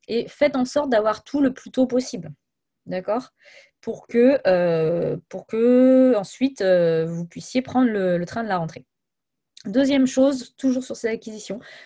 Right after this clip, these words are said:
quand votre prof de français vous dit d'acheter les livres qu'il faut lire dans l'année, vous les achetez tout de suite. Ça semble évident, mais en fait, euh, nous, on vous court après pendant un mois pour être sûr que vous avez acheté tous les livres.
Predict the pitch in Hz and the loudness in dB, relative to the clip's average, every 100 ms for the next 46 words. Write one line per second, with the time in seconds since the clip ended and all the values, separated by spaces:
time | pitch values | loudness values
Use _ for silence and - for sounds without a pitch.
0 | _ _ 277 269 254 190 196 226 - 262 | _ _ -2 0 0 -4 -10 -10 -6 -2
1 | 254 226 190 - 254 254 254 220 214 190 | 0 -2 -10 -4 -4 2 2 0 -4 -10
2 | 214 185 - - 190 160 160 262 254 - | -6 -6 -6 -6 -6 -4 0 0 0 -10
3 | - 160 180 220 202 175 156 170 - _ | -10 -6 -4 -4 -4 -4 -6 -8 -18 _
4 | 175 180 156 147 139 - 170 254 - - | -10 -6 -6 -8 -10 -10 -6 -6 -6 -14
5 | _ _ _ _ _ _ _ _ _ - | _ _ _ _ _ _ _ _ _ -18
6 | - 175 175 190 202 233 - - - 196 | -14 -12 -10 -8 -8 -8 -12 -18 -16 -10
7 | 214 220 196 226 226 - - 202 190 185 | -8 -6 -6 -4 -4 -6 -8 -4 -2 -2
8 | 254 220 185 170 330 302 240 - - 185 | 0 -2 -6 -6 -2 0 0 -2 -6 -4
9 | 175 185 180 170 170 277 320 202 165 165 | -4 -4 -4 -6 -6 -6 -4 -4 -4 -4
10 | 175 - 180 175 - 185 - 180 170 165 | -6 -4 -6 -6 -8 -10 -8 -8 -6 -6
11 | 165 - 247 320 254 226 254 277 294 294 | -10 -12 -10 -6 -4 0 0 2 0 -2
12 | 294 | -6